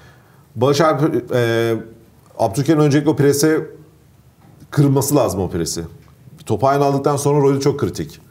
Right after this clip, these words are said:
Savunma olarak zaten çok kritik. E, çünkü Abdülkerim savunma çizgisine orta saha yapıştıran bir oyuncu.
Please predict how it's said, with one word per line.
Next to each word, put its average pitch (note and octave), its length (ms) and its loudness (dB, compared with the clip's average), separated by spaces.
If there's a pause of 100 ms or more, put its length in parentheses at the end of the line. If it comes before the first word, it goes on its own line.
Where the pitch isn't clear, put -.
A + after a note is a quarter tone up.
(520)
Savunma B2 380 0
olarak D3+ 180 2
zaten A2 260 0
çok G2 200 -4
kritik. G#2+ 400 -6 (720)
E, G2+ 280 2
çünkü C3 500 0 (380)
Abdülkerim C#3 680 0 (680)
savunma C#3 420 0
çizgisine D3+ 360 2
orta C#3+ 220 0
saha D3+ 180 2
yapıştıran C#3 520 0
bir G#2 40 4
oyuncu. F#2+ 420 0